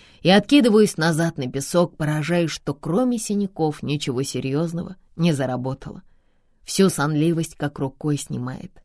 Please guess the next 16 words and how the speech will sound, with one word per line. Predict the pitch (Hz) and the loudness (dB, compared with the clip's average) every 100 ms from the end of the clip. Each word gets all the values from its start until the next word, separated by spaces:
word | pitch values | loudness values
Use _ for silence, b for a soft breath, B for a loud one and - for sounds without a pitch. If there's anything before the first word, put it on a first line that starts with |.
| b b b b | b b b b
и | b 196 | b 4
благодаря | 185 170 170 165 160 | 4 2 2 2 2
адреналину | 160 151 151 143 143 180 170 160 | 2 0 2 2 2 2 0 -4
сознание | - 165 143 143 147 143 | -2 0 0 -2 -2 -4
проясняется. | 143 139 135 - 127 123 123 - - - _ _ _ _ _ - - | -6 -6 -6 -6 -8 -8 -10 -12 -14 -16 _ _ _ _ _ -20 2
Тут | 190 214 | 6 6
же | 156 160 | 6 2
рядом | 156 156 139 | 2 2 -2
появляется | 139 139 143 139 135 - | 0 2 2 0 0 -4
Даррен, | 131 151 160 143 | -2 -2 0 -2
который | 139 143 151 139 | -2 0 0 0
аккуратно | - 143 156 170 147 | -2 -2 -2 -2 -4
сбегает | 135 139 135 131 131 | -2 -2 -2 -4 -4
вслед | - 139 135 | -4 -2 -2
за | 127 131 | -2 -6
мной, | 135 147 165 | -4 -4 -4